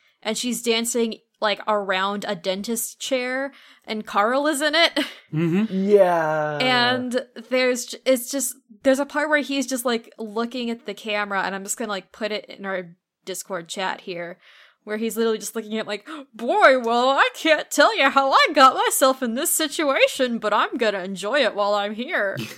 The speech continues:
Speaker 2: <laughs>
Speaker 1: And I'm like, "Oh my god, Carl, go away."
Speaker 2: Yeah, I think that's supposed to be, like, a, a reference to the Toxic music video, 'cause I think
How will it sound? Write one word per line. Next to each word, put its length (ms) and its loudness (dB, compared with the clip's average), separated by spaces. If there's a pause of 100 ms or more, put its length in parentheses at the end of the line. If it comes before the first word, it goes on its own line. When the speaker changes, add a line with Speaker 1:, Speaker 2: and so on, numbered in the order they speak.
Speaker 2:
<laughs> 340 -8
Speaker 1:
And 180 -2
I'm 180 -2
like, 240 -4 (340)
"Oh 160 -2
my 140 -2
god, 340 0
Carl, 380 0
go 260 -2
away." 680 0 (400)
Speaker 2:
Yeah, 520 -10
I 80 -4
think 200 2
that's 160 -2
supposed 360 -2
to 80 -4
be, 260 -2
like, 220 -6
a, 160 -4 (120)
a 100 -4
reference 640 -10
to 200 -6
the 100 -14
Toxic 560 -14
music 380 -20
video, 440 -20
'cause 180 -8
I 40 -6
think 320 -4